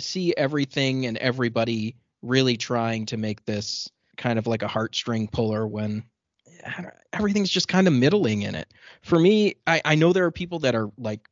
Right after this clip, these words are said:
"Glenn Close is the worst acting of her career. Amy Adams is absolutely atrocious." For me, it wasn't even that. I think they did serviceable jobs with their roles, uh, especially when you look at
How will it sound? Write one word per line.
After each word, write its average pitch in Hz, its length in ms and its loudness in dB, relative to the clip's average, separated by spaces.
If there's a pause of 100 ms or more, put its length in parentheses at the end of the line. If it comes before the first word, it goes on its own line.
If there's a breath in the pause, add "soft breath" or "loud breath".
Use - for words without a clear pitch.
(120)
"Glenn 139 240 -2
Close 135 320 -2
is 123 160 -6
the 120 80 -4
worst 120 420 -4
acting 123 360 -2
of 110 100 -10
her 123 100 -4
career. 123 400 -4
Amy 127 300 2
Adams 123 320 -2
is 120 120 -6
absolutely 120 420 0
atrocious." 131 500 -2 (460 loud breath)
For 170 120 2
me, 226 120 6
it - 80 4
wasn't 143 220 2
even 123 160 2
that. 113 200 -2
I 120 120 0
think 165 200 -2
they 151 100 6
did 139 200 2
serviceable 123 580 -2 (600)
jobs 117 500 0
with 113 220 -4
their 117 180 0
roles, 117 720 0
uh, 117 200 4
especially 123 400 0
when 117 120 -2
you 110 100 0
look 120 220 0
at 120 100 0